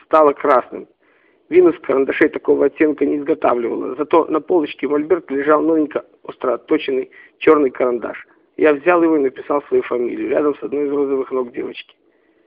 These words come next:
Чуть дальше из десяток теннисных мячей, направленного зелёного цвета, плыли, плыли по волне.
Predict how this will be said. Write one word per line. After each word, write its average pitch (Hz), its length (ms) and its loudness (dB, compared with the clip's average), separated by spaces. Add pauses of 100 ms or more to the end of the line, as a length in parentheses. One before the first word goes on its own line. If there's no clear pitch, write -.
(680)
Чуть 165 220 -2
дальше 151 360 0
из 131 100 -6
десяток 143 400 -2
теннисных - 360 -4
мячей, 156 320 -2
направленного 123 560 0
зелёного 123 440 -6
цвета, 160 340 -2 (440)
плыли, 139 240 -4 (340)
плыли 151 220 4
по 147 140 -2
волне. 123 400 -4